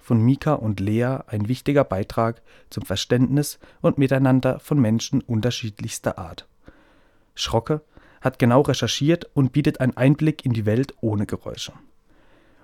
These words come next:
Und die ist vielfältiger, aber auch tückischer, als ein Hörender oftmals denkt.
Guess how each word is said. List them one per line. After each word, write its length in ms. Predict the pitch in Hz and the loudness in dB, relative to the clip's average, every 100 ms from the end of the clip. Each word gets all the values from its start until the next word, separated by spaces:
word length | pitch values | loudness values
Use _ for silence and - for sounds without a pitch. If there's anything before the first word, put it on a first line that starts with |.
| - | -6
Und 260 | 117 107 - | -4 -4 -6
die 360 | 117 131 151 - | -6 -2 -4 -4
ist 200 | 131 - | -8 -2
vielfältiger, 840 | 151 147 151 143 143 143 - - _ _ - | 0 2 4 2 2 0 0 -6 _ _ -4
aber 240 | 156 160 | 0 4
auch 180 | 165 - | 2 0
tückischer, 560 | - 170 - - 87 - | -2 -2 0 -6 -6 -4
als 180 | 117 113 | -2 0
ein 140 | 117 | 0
Hörender 480 | 113 107 117 117 - | 0 0 0 0 -2
oftmals 560 | 101 - 123 104 - - | -8 -6 -4 -4 -6 -10
denkt. 380 | 80 78 - | -10 -10 -20